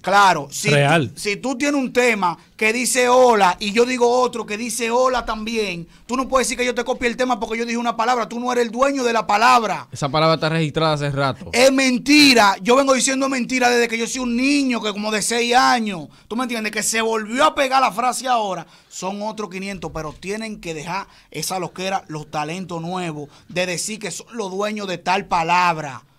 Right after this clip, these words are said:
Speaker 3: Y
Speaker 1: Son
Speaker 3: te
Speaker 1: los dueños de tal palabra. Ya todo estaba hecho.
Speaker 3: Y te digo algo, Doble J. Si fuera pa, pa, si fuera que ellos van a hacer algo con la palabra, pero a veces di que son dueños de la palabra,
Speaker 1: Sí.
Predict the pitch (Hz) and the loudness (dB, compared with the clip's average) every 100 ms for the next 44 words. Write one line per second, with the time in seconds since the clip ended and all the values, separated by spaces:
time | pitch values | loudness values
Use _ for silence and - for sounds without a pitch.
0 | _ - 127 208 214 214 220 208 208 196 | _ -8 -2 0 0 0 0 -2 -2 0
1 | 202 190 202 208 208 220 208 214 190 208 | -2 0 0 0 0 -2 2 4 4 4
2 | 214 175 175 147 160 175 185 170 165 160 | 2 0 -4 0 2 4 4 4 4 4
3 | 151 139 131 147 160 208 208 226 220 214 | 2 0 -4 -2 2 2 4 4 6 6
4 | 185 139 180 - - 170 151 180 220 214 | 2 0 -6 -6 -10 -10 -4 -2 -2 0
5 | 214 214 208 202 202 185 202 190 170 156 | 2 4 4 4 2 2 4 4 4 0
6 | 147 151 147 143 147 147 156 190 208 196 | 0 -2 -2 -2 -2 0 0 2 0 0
7 | 180 170 190 208 220 220 202 190 160 147 | -4 -2 0 2 4 4 4 4 4 4
8 | 160 139 | 0 -6